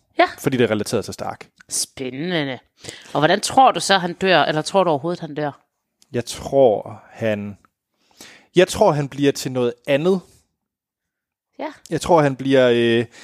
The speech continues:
Speaker 2: vil ikke sige, det, jeg vil ikke sige befriet eller sådan noget af sin spell, fordi så bliver det for, for,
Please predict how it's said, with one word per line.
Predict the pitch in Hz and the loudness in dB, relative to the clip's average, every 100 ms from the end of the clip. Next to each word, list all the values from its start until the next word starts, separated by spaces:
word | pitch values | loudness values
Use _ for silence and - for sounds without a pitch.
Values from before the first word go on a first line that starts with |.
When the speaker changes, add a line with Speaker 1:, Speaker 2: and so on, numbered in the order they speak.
| - - | -20 -6
Speaker 2:
vil | 131 | -4
ikke | - | -2
sige, | 151 | -2
det, | - - | -4 -8
jeg | 104 135 | -12 -4
vil | 143 | -2
ikke | 151 | 0
sige | 143 | -2
befriet | - 120 - 170 139 104 101 | 0 -2 0 2 2 2 -2
eller | 104 | -4
sådan | - | -4
noget | 113 107 | -2 0
af | 104 | -2
sin | - 107 101 104 | -6 -6 -6 -8
spell, | - 117 113 | 0 2 2
fordi | 113 117 | 2 -2
så | 113 | -4
bliver | 120 120 | 0 0
det | 101 | 0
for, | - 98 101 | -4 -6 -6
for, | - 104 | -4 -6